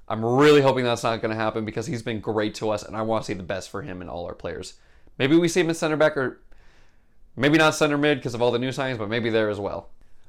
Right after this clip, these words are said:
Ivan asked, "Do you think Tommy Thompson can get back to form and be the starting right back?" I actually don't think he's out of form. I think he just got injured last season. Now, he's not a, like,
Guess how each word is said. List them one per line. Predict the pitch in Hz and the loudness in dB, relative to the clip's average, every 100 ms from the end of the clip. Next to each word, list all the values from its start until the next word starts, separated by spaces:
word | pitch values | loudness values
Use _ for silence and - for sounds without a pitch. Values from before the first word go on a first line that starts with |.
| - | 2
Ivan | 156 156 | 4 6
asked, | 117 113 - - - - _ - - | 4 0 -2 -14 -20 -20 _ -20 -8
"Do | 139 | 0
you | |
think | 190 208 | 0 2
Tommy | 180 170 | 0 2
Thompson | 170 170 151 | 0 0 -4
can | 139 | -6
get | 131 | 2
back | 135 139 | 4 2
to | 127 | -2
form | - 120 143 | -2 0 0
and | 156 113 | -2 -4
be | 110 | -4
the | 120 | -4
starting | 113 - 123 113 | -2 0 0 0
right | 101 113 | -4 0
back?" | 147 165 - - - - - - - - - - _ _ - _ - - - | 2 2 -2 -16 -20 -20 -20 -20 -20 -20 -20 -20 _ _ -20 _ -20 -20 -12
I | - | -6
actually | 202 247 254 | -6 -4 -4
don't | 196 180 | -2 -4
think | 190 170 | -4 -6
he's | 151 - - | -6 -8 -6
out | 127 139 | 0 0
of | 123 | 0
form. | - 127 120 95 | -4 -4 -4 -6
I | |
think | 143 160 | -4 -2
he | |
just | 156 156 | -2 0
got | 143 - | 0 0
injured | 123 139 120 | -6 -4 -2
last | 98 98 - | -2 -6 -6
season. | 113 113 107 107 - - - - _ | -6 -6 -8 -12 -16 -20 -20 -20 _
Now, | 123 135 139 | 0 2 2
he's | 147 | 2
not | 180 170 117 | 2 2 0
a, | 107 104 - | -4 -8 -8
like, | 113 95 | -6 -6